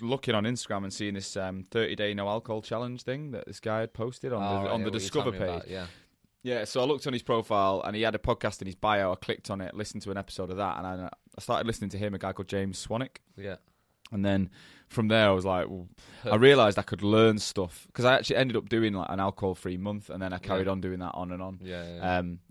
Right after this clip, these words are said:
Speaker 1: I'm not alcohol-free now, but I do pick and drop it whenever
Speaker 2: Yeah.
Speaker 1: I want. But I, I learned really quickly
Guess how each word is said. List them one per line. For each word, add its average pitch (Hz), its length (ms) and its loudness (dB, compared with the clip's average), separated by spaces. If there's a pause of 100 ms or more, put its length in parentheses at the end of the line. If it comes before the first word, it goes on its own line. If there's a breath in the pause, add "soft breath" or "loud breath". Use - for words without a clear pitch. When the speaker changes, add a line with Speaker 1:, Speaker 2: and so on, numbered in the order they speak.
Speaker 1:
I'm 87 160 -8
not 87 160 -6
alcohol-free 85 480 -8
now, 87 260 -6
but 78 120 -8
I 80 100 -6
do 90 160 -8 (100)
pick - 160 -10
and 87 140 -10
drop 90 260 -12
it - 100 -8
whenever 87 260 -6
Speaker 2:
Yeah. 87 40 -4
Speaker 1:
I 87 40 -4
want. 90 280 -6
But - 220 -6 (340 loud breath)
I, 104 140 2
I 113 80 6
learned 123 340 8
really 110 280 2
quickly 98 500 0